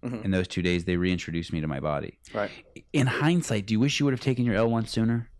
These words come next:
Speaker 1: Yeah, I do. I think that I, uh, once I was, had success with losing the weight and had built so many really good relationships through CrossFit, um, at both of the gyms I've been to, um, I think that I knew at some point in time,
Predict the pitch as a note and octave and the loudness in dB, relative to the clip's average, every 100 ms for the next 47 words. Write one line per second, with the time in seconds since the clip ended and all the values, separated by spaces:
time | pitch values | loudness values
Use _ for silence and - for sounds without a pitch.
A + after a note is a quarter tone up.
0 | - - _ _ - C3+ - _ _ _ | -20 -20 _ _ -2 -2 -2 _ _ _
1 | _ _ C3 B2 G#2+ - - - - D3+ | _ _ -2 0 0 -2 -14 -18 -4 0
2 | D#3+ G#3+ G3+ D#3+ C#3 A#2 - _ _ C3 | 0 2 4 4 4 -2 -6 _ _ 0
3 | E3 E3 D3 B2+ B2 A#2+ B2 A2 - A#2 | 0 4 4 4 -2 0 -2 -2 -4 -2
4 | G#2+ G#2+ A2 G#2 G2 G#2+ G#2 G2+ G#2+ - | 0 -2 -4 -8 -8 -6 -2 0 0 -2
5 | - A2+ G#2 G#2 G2+ G2+ G#2+ - B2 G#2+ | -4 -4 -4 -6 -6 -4 -4 0 -2 -2
6 | G#2+ G2 G2+ G#2 G2 F#2+ F#2+ F#2+ - A2 | -6 -6 -4 -4 -4 -6 -6 -8 -8 -8
7 | - - - - - - - A2+ G#2+ G#2+ | -8 -6 -8 -8 -12 -20 -10 -4 -2 -4
8 | G#2+ G2+ G2+ - A2 G#2+ - - - - | -2 0 0 0 -2 -2 -6 -20 -20 -20
9 | - G2+ G2 F2+ - A2 - _ _ G2+ | -10 -6 -6 -8 -8 -8 -8 _ _ 0
10 | C3 C3 A#2+ A#2 A2+ A2 A2+ G#2 G2+ G#2 | 2 2 0 -4 -2 0 2 0 -2 -6
11 | - B2 C3+ - - F#2+ F2 - _ _ | -2 -2 -2 -10 -10 -10 -10 -18 _ _
12 | _ _ - - _ _ C3+ - D#3 D#3 | _ _ -20 -20 _ _ -2 0 0 4
13 | C3 A#2 A2+ A#2+ A#2 - - A2+ G#2+ - | 2 2 -2 2 2 0 0 0 -2 -6
14 | A2+ G#2+ - A2 A2+ | -8 -8 -4 -2 -2